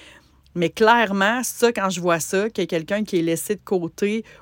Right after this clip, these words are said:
ou que c'est pas équitable ou que tout le monde n'a pas une chance, euh, je veux pas dire égal, parce que pour moi, l'égalité et l'équité, c'est vraiment deux, mais quand il y a quelque chose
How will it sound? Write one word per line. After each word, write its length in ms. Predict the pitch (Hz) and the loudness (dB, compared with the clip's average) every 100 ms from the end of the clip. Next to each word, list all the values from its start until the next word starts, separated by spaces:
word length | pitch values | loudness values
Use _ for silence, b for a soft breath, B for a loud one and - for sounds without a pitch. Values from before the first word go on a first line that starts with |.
| B | B
ou 100 | 202 | -4
que 160 | 208 185 | 0 2
c'est 160 | - | 0
pas 220 | 160 208 220 | 0 2 2
équitable 640 | 214 185 175 190 185 208 196 | 0 -4 -4 2 4 2 0
ou 80 | |
que 100 | 175 | -2
tout 160 | 165 220 | -2 0
le 80 | 196 | 0
monde 220 | 196 214 | 0 0
n'a 120 | 185 | 0
pas 400 | 147 190 196 208 - | -2 0 2 0 -2
une 160 | 170 | -4
chance, 640 | 156 - 170 190 196 - - | -4 0 0 0 -4 -6 -4
euh, 640 | 160 156 151 147 151 147 - b b b | 0 2 2 2 0 -4 -8 b b b
je 80 | - | -4
veux 60 | 180 | 0
pas 160 | 226 | 2
dire 220 | 220 285 - | 2 0 0
égal, 540 | - 214 196 220 330 302 | 2 6 6 6 2 2
parce 200 | 226 - | 0 0
que 80 | 214 | -4
pour 180 | 202 | -2
moi, 160 | 196 226 | -4 -2
l'égalité 640 | 214 196 185 170 233 226 | -2 -2 -4 -4 -2 0
et 40 | 208 | 0
l'équité, 440 | 185 - - 233 | -2 -6 -6 -4
c'est 180 | 226 185 | -2 -2
vraiment 460 | 175 185 185 165 165 | 0 0 2 0 2
deux, 200 | 220 277 | 0 0
mais 120 | 196 | -2
quand 120 | 196 | -2
il 80 | 208 | -4
y 20 | |
a 40 | |
quelque 160 | 208 202 | -4 -2
chose 340 | 240 254 220 | 0 0 0